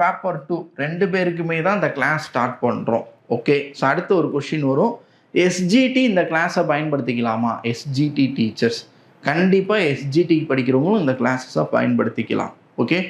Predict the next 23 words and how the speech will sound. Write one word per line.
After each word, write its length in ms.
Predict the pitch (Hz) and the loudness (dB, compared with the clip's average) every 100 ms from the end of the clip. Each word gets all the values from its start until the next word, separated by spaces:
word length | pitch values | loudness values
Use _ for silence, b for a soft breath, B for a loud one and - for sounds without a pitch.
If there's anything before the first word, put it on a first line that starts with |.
| B B B 151 | B B B -4
ஏன்னா 180 | 156 196 320 285 - _ _ 170 | 0 0 -2 -6 -16 _ _ 0
காமன் 400 | 180 202 175 - 131 143 | 0 2 0 0 0 2
எல்லாமே 360 | 170 170 202 156 | 4 2 2 2
ஒண்ணு 180 | 147 143 | 2 0
தான். 100 | 139 | 0
இதே 180 | 135 151 185 196 | 0 2 2 0
கொஸ்டின்ஸ் 380 | 165 156 165 - | -4 -4 -6 -4
தான் 160 | 202 214 160 | -4 -2 0
போன 100 | 156 | 0
தடவை 160 | 156 175 156 | 2 0 0
நீங்க 140 | 139 127 | 0 0
ஜாயின் 200 | 139 147 | 0 -2
பண்ணவங்களுக்கும் 400 | 139 139 147 147 | -2 -2 -2 0
தெரியும். 220 | 127 170 - | -2 -2 -2
So 60 | 131 127 | 0 0
அதே 180 | 135 190 180 | 2 2 2
மாதிரி 160 | 139 156 | 2 2
தான் 80 | 165 | 0
நம்ம 120 | 127 117 | -4 -2
கிளாஸஸ் 360 | 117 131 123 123 | -2 -4 -4 -4
இருக்க 160 | 120 127 113 | -2 -4 -2
போகுது. 180 | 110 110 - | -4 -4 -6
ஓகே, 140 | 117 | -2